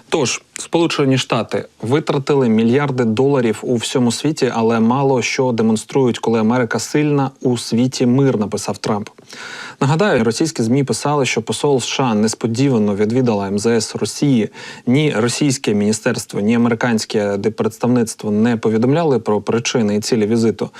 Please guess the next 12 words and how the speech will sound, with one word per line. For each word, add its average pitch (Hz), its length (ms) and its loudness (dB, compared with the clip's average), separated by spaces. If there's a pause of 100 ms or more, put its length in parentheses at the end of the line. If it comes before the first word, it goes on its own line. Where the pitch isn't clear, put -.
(300)
Джерела, 120 680 2
джерела 123 480 2
російського 113 500 0
агентства 113 380 -2
тас 107 360 -4
повідомили, 113 580 2
що 110 340 0
деталі 110 480 0
візиту 107 440 0
стануть 120 460 -2
відомими 110 460 2
пізніше. 107 680 0